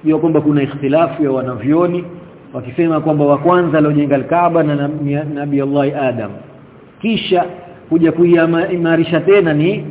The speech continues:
Nabi Allah Ibrahim. Lakini kwa wanavyoni, kauli ambayo ina nguvu, wakasema wa kwanza kuijenga ni nani? Nabi Allah Ibrahim na mwanawe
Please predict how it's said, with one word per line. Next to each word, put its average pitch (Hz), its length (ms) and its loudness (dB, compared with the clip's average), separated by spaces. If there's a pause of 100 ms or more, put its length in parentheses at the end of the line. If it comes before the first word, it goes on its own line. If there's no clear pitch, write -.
(120)
Nabi 135 200 -4
Allah 135 300 0
Ibrahim. 113 380 -6 (340)
Lakini 143 320 -2
kwa 143 340 -2 (140)
wanavyoni, 147 720 0 (680)
kauli 165 220 4
ambayo 156 220 4
ina 147 180 2
nguvu, 147 380 2
wakasema 143 420 -4
wa 139 120 -2
kwanza 156 360 0
kuijenga 143 520 0
ni 147 80 -4
nani? 180 260 -4
Nabi 127 260 -4
Allah 123 240 -2
Ibrahim 123 480 0
na 147 80 0
mwanawe 131 360 -4